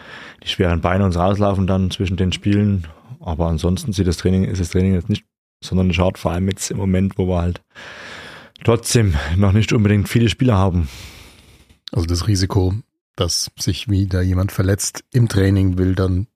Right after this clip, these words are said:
Speaker 2: niemand eingehen?
Speaker 1: Definitiv nicht, nee.
Speaker 2: Und wie schaut dann so eine, wie schaut so eine Turbo-Regeneration aus?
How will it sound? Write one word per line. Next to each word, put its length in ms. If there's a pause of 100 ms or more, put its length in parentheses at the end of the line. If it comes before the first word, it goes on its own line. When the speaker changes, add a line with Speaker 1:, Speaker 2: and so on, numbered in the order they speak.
(140)
Speaker 2:
niemand 300
eingehen? 380 (140)
Speaker 1:
Definitiv 460
nicht, 320
nee. 140 (1400)
Speaker 2:
Und 380
wie 100
schaut 320
dann 140
so 140
eine, 420 (960)
wie 100
schaut 180
so 80
eine 120
Turbo-Regeneration 1040
aus? 300